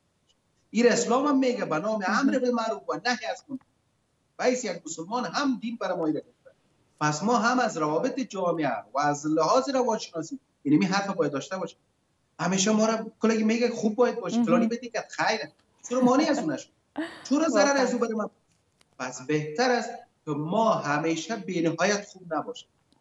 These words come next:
Speaker 2: واقعاً.
Speaker 1: خوب باشیم در حد شوکات انسان. خوب
Speaker 2: دقیقاً.
Speaker 1: باشیم که ما بدیها را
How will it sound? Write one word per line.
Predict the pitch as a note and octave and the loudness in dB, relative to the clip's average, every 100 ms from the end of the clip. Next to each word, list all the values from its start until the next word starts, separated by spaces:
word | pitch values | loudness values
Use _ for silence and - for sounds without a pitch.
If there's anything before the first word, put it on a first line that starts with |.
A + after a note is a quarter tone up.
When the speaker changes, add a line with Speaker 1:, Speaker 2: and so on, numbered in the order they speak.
| _ | _
Speaker 2:
واقعاً. | F#3 G3 | -4 -4
Speaker 1:
خوب | F#3 C4 D4+ | 4 4 6
باشیم | B3 A#3+ A#3 A#3 G#3 | 4 4 2 -2 -2
در | D#3+ C#3 | -4 -6
حد | - A3+ - G3 | -6 -8 -8 -8
شوکات | C#3 - G#3+ G#3+ | -8 -2 0 0
انسان. | C3+ G#2 - _ _ _ _ _ _ _ | -4 -8 -18 _ _ _ _ _ _ _
خوب | - C4+ A#3 | -2 -2 2
Speaker 2:
دقیقاً. | A#3 | 0
Speaker 1:
باشیم | A3+ A#3 A#3+ A3+ | 0 -4 -4 -4
که | F#3 | -6
ما | F3+ G#3 | -2 -2
بدیها | F3 D#3+ D#3+ D3 A3 | 0 -2 -4 -2 -2
را | A3+ | 0